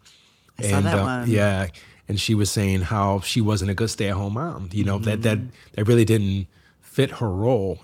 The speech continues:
Speaker 2: um,
Speaker 1: Mm,
Speaker 2: of
Speaker 1: her
Speaker 2: what she expected.
Speaker 1: personality
Speaker 2: Yeah.
Speaker 1: or, like, I found maternity leaves really tricky because of no structure.
Speaker 2: Mm.
Speaker 1: I had to use Oprah as my structure. Like, if I had a shower by nine and I could sit and watch Oprah, like, she was my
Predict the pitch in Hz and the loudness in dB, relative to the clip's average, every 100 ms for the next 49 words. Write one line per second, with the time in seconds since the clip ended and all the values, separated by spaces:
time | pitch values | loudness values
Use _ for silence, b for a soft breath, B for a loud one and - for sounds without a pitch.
0 | - 110 101 98 104 95 110 95 156 143 | -6 -2 0 0 -2 -2 -4 0 0 0
1 | 147 135 127 127 131 131 131 131 117 110 | 0 2 2 2 2 0 -2 -2 -2 -2
2 | 113 113 b b b b b b - 151 | -4 -8 b b b b b b -2 2
3 | 156 180 170 127 123 120 139 127 120 120 | 2 2 2 2 0 -2 0 0 0 0
4 | 117 117 95 - - b b b - 135 | 0 -2 -4 -10 -14 b b b -4 0
5 | 127 117 147 120 110 104 101 131 117 95 | 0 -2 -4 -4 -6 -6 -4 -2 -2 -2
6 | 110 - 120 107 - 107 95 - 139 151 | -6 -4 -2 -4 -6 -6 -6 -4 -4 -6
7 | - 123 120 131 135 131 120 107 147 160 | -4 0 2 4 4 2 2 2 4 4
8 | 151 147 127 120 - 120 127 135 139 - | 4 4 2 0 -2 -2 0 0 0 0
9 | 120 110 117 110 107 - 107 101 - 101 | -4 -2 -2 -2 -4 -6 -6 -8 -8 -8
10 | - 110 131 135 131 143 135 - 117 107 | -8 -6 -4 -2 0 0 -2 0 0 2
11 | 139 127 113 107 104 113 127 - 101 - | 0 0 0 0 0 -2 -2 -2 -4 -6
12 | - - - 104 104 95 64 - 78 78 | -6 -6 -6 -4 -4 -4 -6 -6 -6 -6
13 | - 117 117 123 127 117 | -6 -4 -4 -4 -2 -2